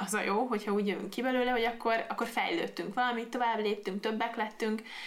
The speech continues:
és akkor nyilván ki lehet úgy is jönni, hogy valami nem jól működött, és akkor meg lehet keresni, hogy mi, de hogy igen, hogy ez egy természetes folyamat, és hogy fontos is, hogy,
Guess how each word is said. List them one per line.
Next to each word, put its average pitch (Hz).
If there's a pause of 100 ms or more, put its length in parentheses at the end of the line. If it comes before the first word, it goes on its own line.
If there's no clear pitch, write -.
(160)
és 214
akkor 240
nyilván 233
ki 247
lehet 202
úgy 208
is 196
jönni, 185
hogy 262
valami 185
nem 180
jól 180
működött, 185
és -
akkor 185 (120)
meg 185
lehet 185
keresni, 185
hogy 185
mi, 233 (320)
de 240
hogy 262
igen, 190
hogy 202
ez 220
egy 240
természetes 196
folyamat, -
és 202
hogy 208
fontos 247
is, 208
hogy, 175